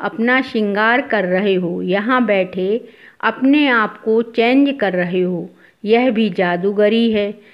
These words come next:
सिर्फ अल्प को याद करने से तुम्हारा श्रृंगार हो जाता है। कोई हाथ पैर, हाथ पांव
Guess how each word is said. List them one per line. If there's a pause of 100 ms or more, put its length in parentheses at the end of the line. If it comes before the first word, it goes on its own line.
(120)
सिर्फ
अल्प
को
याद
करने
से
तुम्हारा
श्रृंगार
हो
जाता
है। (720)
कोई
हाथ (180)
पैर, (400)
हाथ
पांव